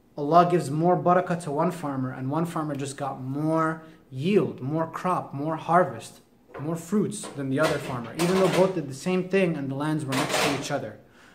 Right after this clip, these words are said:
Technically, there should be no reason why one farmer had more yield than the other. It should be about the same yield, but Allah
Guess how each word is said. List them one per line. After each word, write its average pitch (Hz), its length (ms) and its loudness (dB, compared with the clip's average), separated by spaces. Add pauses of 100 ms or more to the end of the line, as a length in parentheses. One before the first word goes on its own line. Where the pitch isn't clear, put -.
(120)
Technically, 170 440 0
there 143 140 -2
should 135 220 -6
be 151 80 -2
no 170 120 4
reason 180 460 4
why 117 320 0 (1080)
one 139 200 0
farmer 139 320 -2
had 131 200 -2
more 139 200 0
yield 135 220 -2
than 127 100 -6
the 127 80 -4
other. 123 140 0
It 120 40 -8
should 147 160 -8
be 180 120 8
about 175 260 8
the 170 60 -2
same 170 280 4
yield, 175 400 4
but 143 80 -6
Allah 160 480 4